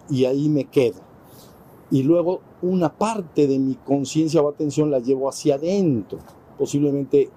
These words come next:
veré ahí emociones o pensamientos, pero bueno, eso ya después lo iremos comentando. Treinta por ciento adentro,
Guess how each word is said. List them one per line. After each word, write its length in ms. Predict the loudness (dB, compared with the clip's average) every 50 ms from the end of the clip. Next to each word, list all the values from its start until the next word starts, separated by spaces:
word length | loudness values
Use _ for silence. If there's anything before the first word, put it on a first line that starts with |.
| -20 -20 -20 -10
veré 420 | -4 -2 0 2 2 2 2 2 0
ahí 220 | -2 -2 0 0
emociones 1000 | 0 0 -2 -4 -6 -4 -2 -2 -2 -2 -2 -4 -4 -4 -2 -2 -2 -4 -2 -4
o 100 | -4 -4
pensamientos, 880 | -2 -2 -2 -2 -4 -4 -6 -4 -2 0 0 0 -2 -2 -4 -4 -6 -4
pero 140 | -2 -2 0
bueno, 280 | 0 0 -2 -2 -4 -6
eso 280 | -8 -4 -2 -2 -2 -2 -4 -12 -20 -20 -20 -20 -20 -20 -20 -20 -20 -20 -20 -20 -20 -14 -6 -4
ya 120 | -2 0
después 540 | 0 -2 -2 -2 -2 -2 -2 -2 -4 -16 -16 -20 -20 -20 -20 -10 -2
lo 180 | 0 2 2 2
iremos 360 | 2 0 0 0 -2 -4 -4
comentando. 640 | -4 -4 -2 -2 -4 -4 -6 -8 -10 -10 -10 -14 -20 -20 -20 -20 -20 -20 -20 -6 0
Treinta 380 | 2 2 2 2 0 -2 -4 -2
por 160 | -4 -4 -4
ciento 400 | -4 -4 -4 -4 -4 -4 -4 -4
adentro, 580 | -4 -4 -2 -2 -2 -2 -2 -4 -4 -4 -6